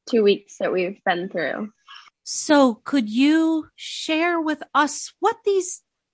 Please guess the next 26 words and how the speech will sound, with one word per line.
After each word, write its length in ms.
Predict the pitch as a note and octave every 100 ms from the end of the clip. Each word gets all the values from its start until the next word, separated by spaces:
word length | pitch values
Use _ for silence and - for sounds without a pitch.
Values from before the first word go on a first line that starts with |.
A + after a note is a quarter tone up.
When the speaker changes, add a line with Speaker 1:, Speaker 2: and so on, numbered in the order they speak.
| -
Speaker 2:
two 300 | - G4+ F4
weeks 320 | C#4 A#3 -
have 220 | A#3+ F3+
been 200 | A3 G#3+
like? 300 | G3+ E3 E3+ _ _ _
Your 280 | B3 F4 E4+
work 420 | G#3+ A3 A#3 B3+ -
has 240 | C4 A3+ F#3
been 260 | G#3 F#3+
covered 600 | F3+ - A3 A3 A3 G#3+
by 120 | F3 E3+
the 100 | D3
Boston 640 | E3+ F3+ G3 - G3+ F3+
Globe. 640 | D#3+ E3+ G#3 G#3+ G#3+ G3+ G#3 - - - _ -
As 280 | D#4 D#4+
a 60 | E4
youth 340 | B3 C#4 D#4+ _
climate 300 | C#4 C4 A#3+
activist 720 | G#3 A3 - G3+ F3 D#3+ -
who 180 | A3+ G#3+
went 380 | G3 G3+ A3+ A#3+
from 200 | - G#3+
the 80 | G3
U 240 | F#3 F#3+
S 320 | F#3+ F3 -
there 500 | F#3 F3 E3 D#3 -